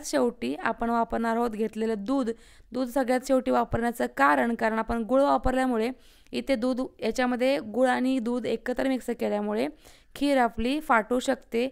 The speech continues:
खराब होऊ शकते. तर त्याचसाठी सगळ्यात शेवटी गॅसची फ्लेम लो करून दूध याच्यामध्ये मिक्स करायचं आहे.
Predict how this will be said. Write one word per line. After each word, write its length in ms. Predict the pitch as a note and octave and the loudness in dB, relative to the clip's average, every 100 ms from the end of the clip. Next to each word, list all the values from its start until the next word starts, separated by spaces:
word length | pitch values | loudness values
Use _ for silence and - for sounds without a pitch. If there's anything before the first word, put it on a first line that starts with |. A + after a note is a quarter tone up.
| - - - | -8 -20 -4
खराब 300 | A#3+ B3+ B3+ | 4 4 6
होऊ 160 | C4+ | 4
शकते. 360 | A#3+ A#3 - A#3 A#3+ | 4 -4 -2 -4 -2
तर 100 | A#3 | -4
त्याचसाठी 720 | A#3+ A#3 A#3 - B3+ B3 B3+ | 0 0 0 -2 -2 -2 -4
सगळ्यात 420 | B3 G3+ G3+ A3+ - | -4 -6 -4 -6 -2
शेवटी 480 | C#4 C#4 C#4+ B3 D#4+ - - - - | 0 0 0 -4 -6 -8 -20 -20 -2
गॅसची 400 | A#3 B3+ - C4+ | 0 0 0 -4
फ्लेम 340 | C#4 C4+ D4 | 2 2 2
लो 200 | A#3+ A#3 | 2 0
करून 320 | A#3+ B3 C4+ | 0 0 2
दूध 160 | B3 A3 | 2 0
याच्यामध्ये 400 | A3 G#3+ G#3+ B3 | -2 -2 -4 -2
मिक्स 260 | A#3 G#3+ - | -2 -4 -6
करायचं 420 | A3 A3 A3 A3+ | -2 -2 -2 -4
आहे. 240 | G#3+ B3 | -2 -4